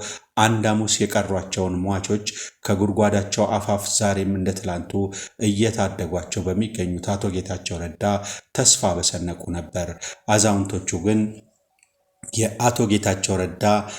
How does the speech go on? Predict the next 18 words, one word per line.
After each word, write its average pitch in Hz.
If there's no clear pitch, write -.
የበሬ 110
ግንባርነት 98
አልገባቸውም። 92
ብዙ 104
ጥይቶች 104
ከካርታዎቻቸው 101
ያደሩት 95
በአቶ 107
ጌታቸው 98
በዚያ 101
መገኘት 90
ስለመሆኑ 90
ማሰብ 101
አልቻሉም። 85
የትግራይን 101
ወጣት 98
ቁጣ -
የያዙላቸው 101